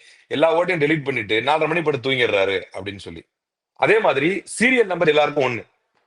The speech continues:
அதை த-, அது தலைவர் ராகுல் காந்தி வந்து, "இது ஓட்சோரி ஃபேக்டரி" அப்படின்னு சொன்னார். எல்லா இடத்துலயுமே சீரியல் நம்பர் ஒன்னை பிக் பண்ற மாதிரி ஏதோ ஒரு, ஒரு சிஸ்டமேட்டிக்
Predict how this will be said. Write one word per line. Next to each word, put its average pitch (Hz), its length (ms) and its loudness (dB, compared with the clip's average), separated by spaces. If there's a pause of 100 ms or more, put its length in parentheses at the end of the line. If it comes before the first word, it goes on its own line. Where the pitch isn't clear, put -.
(120)
அதை 127 220 2
த-, 139 180 2
அது 127 140 0
தலைவர் 127 240 2
ராகுல் 180 220 2
காந்தி 156 180 0
வந்து, 165 400 -2 (160)
"இது 135 300 0
ஓட்சோரி 170 380 0
ஃபேக்டரி" 139 440 0 (100)
அப்படின்னு 117 140 -10
சொன்னார். 98 300 -10 (1120)
எல்லா 220 640 2
இடத்துலயுமே 202 540 0 (100)
சீரியல் 240 200 2
நம்பர் 190 340 0
ஒன்னை 220 120 0
பிக் 196 260 -4
பண்ற 185 240 2
மாதிரி 196 240 0
ஏதோ 185 120 0
ஒரு, 196 500 0 (440)
ஒரு 165 220 0 (840)
சிஸ்டமேட்டிக் 226 720 0